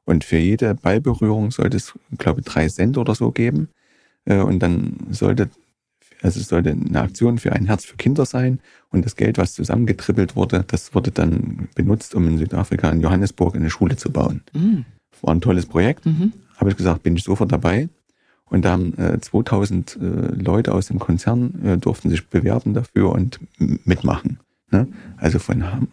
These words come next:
Speaker 1: von Hamburg, durch, also durch ganz Deutschland,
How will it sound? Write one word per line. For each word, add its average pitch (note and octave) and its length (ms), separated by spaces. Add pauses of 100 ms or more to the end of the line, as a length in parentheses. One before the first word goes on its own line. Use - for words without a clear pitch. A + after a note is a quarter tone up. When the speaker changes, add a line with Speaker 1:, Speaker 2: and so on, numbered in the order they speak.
Speaker 1:
von - 200
Hamburg, B2 460 (380)
durch, - 340
also - 160
durch - 220
ganz F#2 240
Deutschland, - 640